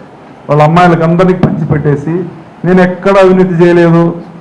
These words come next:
నేను రాజకీయంలో చాలా ప్ర-, బ్రహ్మాండంగా చేశాను,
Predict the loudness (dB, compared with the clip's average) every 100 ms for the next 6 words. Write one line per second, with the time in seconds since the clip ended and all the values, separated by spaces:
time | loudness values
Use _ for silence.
0 | -20 -20 -4 2 4 4 2 2 2 2
1 | 0 0 -2 0 -2 -2 -2 -2 0 -2
2 | -4 -6 -4 -6 -2 -2 -2 -2 -2 -2
3 | -2 -2 -2 -6 -12